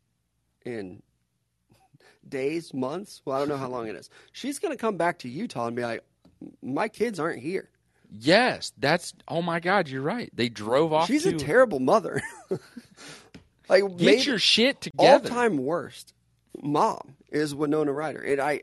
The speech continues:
Speaker 1: I hate to shit on it. I like the characters. I really do. I think most of the kids are funny. But I can't get over the fact that this woman is just like, "Nope, deuces." Like, you're not even chasing after your husband. This is a guy that you might like.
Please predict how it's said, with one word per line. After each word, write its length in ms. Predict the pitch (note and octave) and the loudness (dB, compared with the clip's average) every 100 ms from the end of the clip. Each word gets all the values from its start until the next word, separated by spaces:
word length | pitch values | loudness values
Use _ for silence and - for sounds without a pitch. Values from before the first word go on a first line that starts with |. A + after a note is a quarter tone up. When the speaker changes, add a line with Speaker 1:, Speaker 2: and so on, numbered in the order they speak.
| - | -8
Speaker 1:
I 80 | A2 | -10
hate 260 | B2+ F#3+ | -6 -8
to 80 | G3 | -8
shit 240 | - G#3+ | -6 -4
on 160 | G#3+ A3+ | -2 -4
it. 100 | - - | -6 -8
I 120 | A#2 | -4
like 280 | C3+ E3+ - | -2 -4 -6
the 80 | |
characters. 540 | F3 - F3+ F3+ G#3 F3 | -10 -6 -6 -4 -6 -4
I 20 | |
really 320 | B2+ E3 F3 | -2 -2 -2
do. 220 | C#3 F3 | -2 -4
I 100 | F3 | -4
think 160 | C#3 D3+ | -8 -8
most 260 | C#3+ D#3 E3+ | -6 -6 -10
of 60 | |
the 60 | - | -14
kids 180 | E3 C#3 | -12 -12
are 40 | |
funny. 420 | - C#3+ E3+ G3+ - _ _ _ _ _ _ _ | -10 -6 -6 -6 -10 _ _ _ _ _ _ _
But 380 | D3 - - - _ | -6 0 0 -2 _
I 140 | - F#3 | -6 -6
can't 300 | - C4 G3 | -6 -10 -2
get 160 | F3+ | 0
over 160 | F3 E3+ | 0 -2
the 80 | C#3+ | -6
fact 260 | F3 E3+ | -8 -8
that 140 | - C3+ | -10 -8
this 200 | G3 - | -8 -4
woman 280 | A3 A3 E3 | -4 -2 -6
is 100 | C#3 | -8
just 240 | D#3 D3 | -14 -8
like, 180 | D#3+ B2+ | -8 -8
"Nope, 380 | B2 E3 - C3+ | -8 -6 -8 -4
deuces." 540 | F3 G3 D3 C3+ - _ _ _ - | -4 -4 -10 -14 -18 _ _ _ -10
Like, 120 | A3 | -4
you're 80 | D4 | -2
not 160 | F4 | -2
even 140 | D4+ - | -4 -4
chasing 320 | F#3+ F#3+ D#3 | -4 -4 -4
after 200 | C#3+ - | -6 -8
your 200 | B2+ - | -14 -8
husband. 380 | D#3 F#3 - - _ _ _ _ | -8 -8 -10 -20 _ _ _ _
This 120 | A#3+ | -8
is 60 | C#4+ | -4
a 60 | D4 | -2
guy 220 | F#3 F3+ | 2 0
that 100 | B2+ | 0
you 140 | C3+ | -6
might 500 | D3 B2+ C#3 D3 - | -6 -4 -4 -6 -8
like. 400 | A2 G2 - _ | -10 -12 -12 _